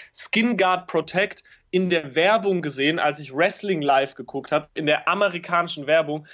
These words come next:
Und da hat man so einen Feuerwehrmann gesehen, der eine Glatze hatte und keinen Bart. Und der hat sich mit diesem Skin Guard Protect so übelst rabiat rasiert und war so, „Ja, wenn's schnell gehen muss.“ Und ich hab so fucking irritated skin all the time and this is the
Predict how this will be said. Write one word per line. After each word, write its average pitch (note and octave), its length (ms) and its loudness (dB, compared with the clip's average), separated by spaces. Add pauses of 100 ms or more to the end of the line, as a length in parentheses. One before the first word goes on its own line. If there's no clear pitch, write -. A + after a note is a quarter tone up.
(120)
Und D3 160 -4
da D#3+ 80 2
hat F#3 140 0
man F3 100 -2
so E3 100 -4
einen D#3+ 140 -4
Feuerwehrmann D#3 720 0
gesehen, C#3+ 300 -4
der D3 100 2
eine C#3 140 0
Glatze D#3+ 440 2
hatte D3 200 2
und C#3 120 -2
keinen D#3 300 0
Bart. D#3 260 2
Und D3 120 -8
der D3+ 120 2
hat D#3 140 0
sich - 80 -20
mit D#3 120 -8
diesem D3 200 -10
Skin F3 320 -2
Guard D3+ 200 4
Protect D#3+ 540 -4
so D3 220 2 (320)
übelst A3+ 600 2
rabiat F3+ 680 2
rasiert D#3+ 220 0
und C#3+ 40 -2
war C#3+ 80 4
so, C3 80 -4
„Ja, D3 240 0
wenn's D3 180 -4
schnell D#3+ 300 2
gehen D#3 180 2
muss.“ D#3 380 2
Und C#3+ 220 -8 (240)
ich D3+ 160 -2
hab D#3 100 2
so D3+ 140 -2
fucking E3 560 -4
irritated D#3+ 580 0
skin E3 300 0
all D#3 200 2
the D3+ 120 -4
time D3 420 0
and C#3 180 -4
this D#3 200 0
is D3 100 -12
the D3 160 0